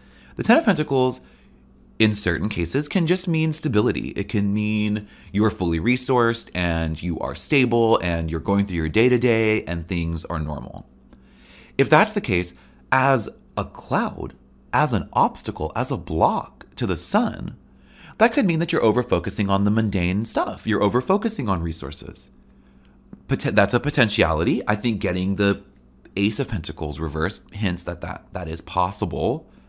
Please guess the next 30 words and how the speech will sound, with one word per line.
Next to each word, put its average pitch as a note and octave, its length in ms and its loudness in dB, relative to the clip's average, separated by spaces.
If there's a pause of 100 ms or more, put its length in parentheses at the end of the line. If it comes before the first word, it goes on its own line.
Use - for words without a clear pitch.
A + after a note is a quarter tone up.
But A#2 120 4
again, F3+ 280 10
on C#3 100 8
the A#2+ 100 4
other G#2 180 4
hand, D#3+ 300 2 (160)
also G#2+ 320 4
similar F3+ 420 2
to - 120 -4
the F2+ 180 0
Ace D#2+ 160 -2
of E2+ 80 -8
Pentacles A2 440 -6
reversed, D3+ 420 -2 (840)
there's D3 260 6
this G3 200 -2
idea G2 600 0
that E2+ 560 0 (160)
what G2+ 400 2
could C3 100 0
be D#3 80 0
blocking F#2 640 2
us - 460 -6 (240)
is C3+ 240 4
either B2+ 580 0 (140)
the B2 80 6
need D3+ 400 2
to D#3 100 4
escape - 760 0 (200)
the A2 420 4